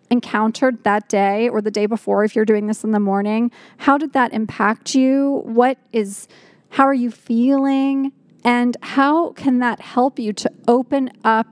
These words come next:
your imagination to new possibilities in your day-to-day life? We have a group chat going from our retreat group that was just here with me in Bali.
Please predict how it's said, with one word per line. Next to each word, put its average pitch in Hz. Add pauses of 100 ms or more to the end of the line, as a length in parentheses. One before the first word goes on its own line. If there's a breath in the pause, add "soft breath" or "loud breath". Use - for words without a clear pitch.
your 220 (100)
imagination 208 (440 soft breath)
to 226 (400)
new 262
possibilities 220
in 240
your 226
day-to-day 208
life? 196 (880 loud breath)
We 294
have 285
a 277
group 277
chat 254
going 220
from 226
our 226
retreat 220
group 214
that -
was 233
just -
here 254
with 285
me 226
in 214
Bali. 208